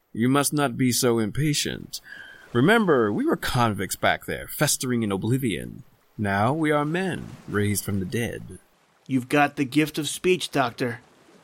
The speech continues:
Speaker 2: But where's the ship that's going to meet us here?
Speaker 1: This is the day as agreed.
Speaker 2: The wind will blow us to China if we keep on.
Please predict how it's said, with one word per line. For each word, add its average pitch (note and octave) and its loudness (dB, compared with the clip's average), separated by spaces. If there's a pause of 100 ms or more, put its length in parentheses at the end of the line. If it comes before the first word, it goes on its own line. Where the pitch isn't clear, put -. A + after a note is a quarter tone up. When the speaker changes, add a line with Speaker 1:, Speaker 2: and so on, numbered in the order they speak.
(140)
Speaker 2:
But D#3 -4
where's G#3 2
the F3+ -2
ship - -2
that's - -8
going D#3+ 2
to C#3 4
meet D3+ 4
us C#3+ 0
here? A#2 -2 (400)
Speaker 1:
This F#2 -2
is G#2 -8
the A#2+ -2
day B2+ 0
as C#3 0
agreed. D#3 -2 (380)
Speaker 2:
The C3 0
wind D3 2
will C#3 2
blow D3 2
us C#3 0
to D3 -2
China D3 2
if B2 -6
we C3 -2
keep B2+ -6
on. A#2 0